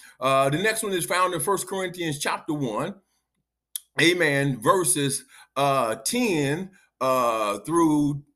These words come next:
thirteen. Amen. Ten to thirteen. "Now I beseech you, brethren, by the name of our Lord Jesus Christ, that you all speak the same thing and that you, that there be no divisions among you."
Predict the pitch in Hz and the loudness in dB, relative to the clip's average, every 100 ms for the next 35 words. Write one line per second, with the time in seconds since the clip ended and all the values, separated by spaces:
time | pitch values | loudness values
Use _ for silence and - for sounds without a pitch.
0 | - 160 156 - 156 139 139 _ _ _ | 0 0 0 -4 -4 -8 -16 _ _ _
1 | _ _ - 135 156 131 87 - - 233 | _ _ -6 -4 -2 -4 -6 -10 -4 -2
2 | 240 202 190 165 147 113 78 - - 175 | -2 -4 -4 -4 -4 -8 -10 -18 -8 0
3 | 254 254 247 - 269 240 - 151 139 151 | 2 0 0 0 0 -4 -10 -4 2 2
4 | 170 165 165 160 165 185 180 180 180 175 | 2 -2 -2 -2 -2 -2 0 0 0 0
5 | 196 190 143 190 202 226 - 87 85 - | 0 -2 -4 -6 -4 -6 -6 -6 -8 -14
6 | - _ - - 151 170 170 185 233 220 | -20 _ -20 -2 0 0 0 0 0 2
7 | - 220 190 131 - 196 233 247 240 139 | 2 0 -10 -2 0 0 0 -2 -2 -6
8 | 110 110 117 131 143 139 143 190 160 123 | -6 -6 -4 -2 -2 -2 -6 -8 -8 -10
9 | - 156 143 180 180 143 208 170 175 262 | -4 -2 -2 -2 -2 -2 -6 -4 -2 -2
10 | 240 208 131 240 180 120 143 156 139 170 | -4 -6 -2 -2 -2 -4 -6 -6 -6 -4
11 | 170 202 226 135 98 - | -2 0 0 -2 -6 -10